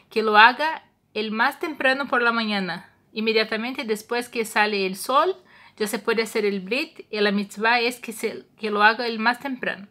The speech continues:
Claro que se puede hacer durante todo el día, pero el más temprano lo mejor, ¿entienden? Para copiar lo que hizo Abraham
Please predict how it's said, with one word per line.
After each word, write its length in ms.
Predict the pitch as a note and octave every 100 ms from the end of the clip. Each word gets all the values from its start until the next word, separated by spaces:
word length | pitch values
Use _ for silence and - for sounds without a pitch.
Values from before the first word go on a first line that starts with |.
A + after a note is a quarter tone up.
| _ - - -
Claro 300 | B3 B3+ B3
que 80 | G3
se 100 | F#3+
puede 240 | F#3+ F3+
hacer 220 | F#3+ G3+
durante 340 | G3 F#3+ G3 G3+
todo 240 | G3+ G3
el 140 | C4 G#3
día, 200 | E3+ -
pero 180 | F#3+ F#3+
el 80 | G3
más 340 | G#3 C4 D4
temprano 520 | E4 D4+ D#4 E4 F4+
lo 100 | D#4+
mejor, 440 | C4 G#3+ - D#3+ - _ _ _ _
¿entienden? 500 | G3 G#3 A3 C#4 F4 - - - -
Para 220 | G3+ G3+
copiar 380 | G#3 G3+ G#3+ A#3+
lo 120 | A#3+
que 140 | A3+
hizo 260 | G#3+ G#3+ A3+
Abraham 540 | G#3 G#3 A#3+ A3+ G3+